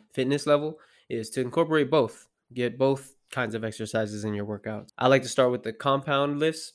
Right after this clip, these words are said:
because compound lifts take a little bit more energy because they involve more muscle groups. It's a good idea to start with the compound lifts and then end with the isolation lifts.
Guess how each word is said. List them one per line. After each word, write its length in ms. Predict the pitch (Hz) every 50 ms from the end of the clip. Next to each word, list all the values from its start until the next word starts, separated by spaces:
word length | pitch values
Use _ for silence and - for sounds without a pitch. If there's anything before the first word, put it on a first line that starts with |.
| - 131
because 560 | 117 107 - 143 139 139 135 135 135 - - _ _ _
compound 360 | - 139 131 123 135 135 131 131
lifts 240 | 127 131 131 -
take 240 | - - 127 123 -
a 20 | 117
little 180 | 117 120 123
bit 160 | 120 127 107
more 380 | 120 120 117 110 104 101 101 - _ -
energy 340 | 123 123 135 139 139 156 160
because 460 | 135 113 107 - - 120 120 123 120
they 140 | 131 131 131
involve 360 | 131 127 131 131 131 131 131
more 220 | 135 131 135 131
muscle 300 | 131 131 131 131 - -
groups. 500 | 131 135 139 143 147 143 - - - - - -
It's 280 | 101 - - - - -
a 80 | 117 110
good 160 | 127 120 117
idea 280 | 117 113 117 120 117 113
to 120 | 113 107
start 400 | 104 - - - - 123 - -
with 120 | - - -
the 60 | -
compound 400 | - 131 123 120 127 127 131 131
lifts 220 | 135 131 131 -
and 120 | 113 113 110
then 200 | 110 110 107 104 - _
end 180 | 131 131 127 123
with 220 | 117 123 117 -
the 160 | - 117 117 113
isolation 560 | 113 - - 117 120 127 131 - 143 139 139
lifts. 320 | 143 147 - - - -